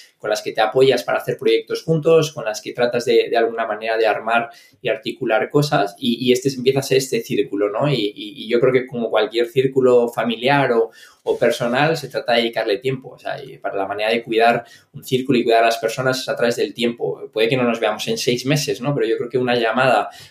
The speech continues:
o, o un simple mensaje, eh, hace que esto fluya, ¿no? Y que siga en el tiempo. Y la manera también es de tratar de hacer cosas, ¿no? Y de generarle valor a la otra persona y, y de poder invitarla, no sé,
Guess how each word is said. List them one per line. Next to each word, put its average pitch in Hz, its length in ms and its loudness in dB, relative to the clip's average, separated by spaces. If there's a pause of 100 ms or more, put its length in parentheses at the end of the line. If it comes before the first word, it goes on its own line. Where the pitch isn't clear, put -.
(120)
o, 107 100 2
o 107 460 4
un 113 120 -4
simple 113 360 -2
mensaje, 110 880 2
eh, - 100 -6
hace - 260 -12
que 110 100 -2
esto - 200 -2
fluya, 120 420 0
¿no? 127 100 -6
Y 147 60 0
que 127 120 -6
siga 110 240 -4
en 117 80 -2
el 107 160 -4
tiempo. 127 460 -4 (360)
Y 117 320 0
la 113 160 4
manera 117 320 2
también 127 240 2
es 143 140 2
de 143 80 6
tratar 117 340 2
de 135 80 4
hacer 110 320 0
cosas, 143 320 -2
¿no? 120 100 -6
Y 143 60 2
de 117 80 4
generarle 110 500 0
valor 113 280 2
a 107 40 0
la 104 120 2
otra 113 180 -4
persona 139 420 -2
y, 113 240 0
y 101 40 -6
de 101 100 2
poder 110 300 2
invitarla, 117 640 0
no 117 120 -8
sé, 107 240 0